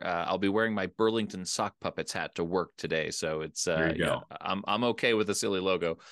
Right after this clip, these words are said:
Speaker 1: So in addition to, obviously, the Travelers, I mean, minor league baseball teams do a lot of alternate identities. Uh, you mentioned the Marvel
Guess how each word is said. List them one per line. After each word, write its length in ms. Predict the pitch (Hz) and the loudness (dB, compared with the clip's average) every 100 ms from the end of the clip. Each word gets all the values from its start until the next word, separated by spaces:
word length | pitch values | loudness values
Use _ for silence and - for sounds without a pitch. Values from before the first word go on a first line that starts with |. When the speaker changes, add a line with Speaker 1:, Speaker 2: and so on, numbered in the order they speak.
| - - - - | -20 -20 -18 0
Speaker 1:
So 120 | 175 | 2
in 60 | 175 | 4
addition 380 | 156 196 196 | 2 2 2
to, 280 | 160 160 147 117 | 4 6 6 2
obviously, 340 | 123 127 120 | 0 0 -2
the 140 | 104 | -6
Travelers, 580 | 101 110 101 101 101 95 | -2 0 2 2 0 0
I 40 | 90 | -2
mean, 180 | 85 | -4
minor 220 | 85 87 87 | -4 -4 -4
league 100 | 87 | -4
baseball 440 | 85 - 85 85 | -4 0 0 0
teams 360 | - 85 85 - | -2 -6 -6 -2
do 160 | 92 | 0
a 20 | |
lot 300 | 85 87 90 | 0 0 0
of 120 | 85 80 | -2 -4
alternate 460 | 90 98 - 107 101 | -2 -2 -2 -2 0
identities. 640 | 95 98 95 92 92 87 - - - - | 0 -2 -2 -2 -4 -4 -10 -20 -20 -8
Uh, 100 | 85 - | -6 -2
you 180 | 104 107 | 2 2
mentioned 440 | 104 104 113 98 | 2 0 -2 -2
the 80 | 104 | -2
Marvel 760 | 101 101 107 104 101 101 98 | 2 4 4 2 2 2 0